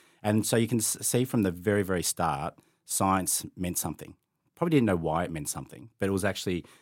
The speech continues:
just built into our D N A, and it actually grew and grew through the business f-, forever.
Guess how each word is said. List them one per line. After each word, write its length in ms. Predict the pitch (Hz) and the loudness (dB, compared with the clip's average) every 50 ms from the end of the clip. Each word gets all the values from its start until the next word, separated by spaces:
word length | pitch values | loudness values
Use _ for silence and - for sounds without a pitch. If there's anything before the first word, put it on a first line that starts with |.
| _ _ | _ _
just 420 | - - 107 90 - - - - _ | -6 -6 -4 -4 -6 -8 -10 -6 _
built 240 | 120 110 113 113 117 | 2 2 4 4 2
into 200 | 101 95 101 92 | 2 2 2 0
our 120 | 85 82 76 | 0 -2 -2
D 220 | - 90 85 80 | -4 -4 -4 -2
N 80 | 78 78 | -4 -4
A, 260 | 82 80 80 76 71 | -4 -4 -4 -6 -6
and 120 | 76 82 87 | -8 -6 -4
it 100 | 90 92 | -2 -2
actually 320 | 95 - - - 90 82 | -2 -4 -4 -6 -6 -6
grew 300 | - - 95 95 92 90 | -6 -4 -2 -2 0 0
and 80 | 85 - | -2 -2
grew 180 | - 87 82 | -2 -4 -4
through 160 | 80 - 80 | -4 -6 -8
the 80 | 78 73 | -8 -8
business 400 | - 80 - - 80 - - - | -6 -8 -8 -6 -8 -10 -10 -14
f-, 160 | - - - - | -18 -20 -20 -16
forever. 380 | - 78 76 76 73 73 65 | -12 -10 -8 -8 -8 -8 -10